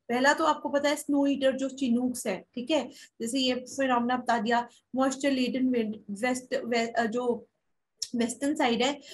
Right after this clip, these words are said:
वहां पे ऊपर जाके टकरा के सारा मॉइस्चर यहीं गिरा देती है,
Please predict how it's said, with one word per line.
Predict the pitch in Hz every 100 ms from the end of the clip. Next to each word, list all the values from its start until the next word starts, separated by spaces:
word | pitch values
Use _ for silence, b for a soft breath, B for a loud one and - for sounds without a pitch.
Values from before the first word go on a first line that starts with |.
| B -
वहां | 254 262
पे | 269
ऊपर | 262 220 254
जाके | 247 240 262
टकरा | 254 240 226
के | 226 262
सारा | 262 240 262 254
मॉइस्चर | 208 226 233 233 269
यहीं | 254 262 240
गिरा | 247 190
देती | 180 180
है, | 190